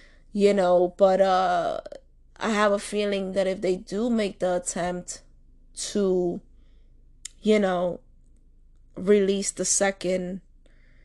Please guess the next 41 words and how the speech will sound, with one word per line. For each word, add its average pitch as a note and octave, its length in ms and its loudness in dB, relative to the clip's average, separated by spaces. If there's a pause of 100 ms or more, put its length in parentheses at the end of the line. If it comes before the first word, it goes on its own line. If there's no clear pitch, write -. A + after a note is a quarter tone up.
(540)
uh, F3+ 600 0 (400)
bioweapon F#3 800 0
on F3 180 -6
us, F3 440 -2
then, F3 600 -6 (100)
you G#3 160 -4
know, E3 160 -6
it's E3+ 160 -6
gonna F3+ 220 -4
backfire F3 680 -2
them F3 240 -8
heavily. F3+ 480 -2
And F3 120 -4
I E3+ 80 -6
just F3 200 -8
feel F3+ 180 0
that's F3+ 240 -4
when F#3 140 -4
the F3+ 80 -8
collective F3+ 540 -4
is F3+ 120 -6
finally F3+ 400 -6
gonna - 220 -8
come F#3 240 -8
together F#3 480 -2
and F3+ 80 -6
revolt. F3+ 500 -6 (1300)
You F#3+ 160 -2
know, E3+ 180 0
'cause - 200 -8
people G#3+ 340 2
are, G#3+ 100 8
at G3 240 2
this A#3 140 -2
point, A#3 520 0
people G#3 340 -4
just E3+ 260 -2
see G3 180 -2
the E3+ 120 0
whole E3+ 540 2
blueprint. E3 760 -2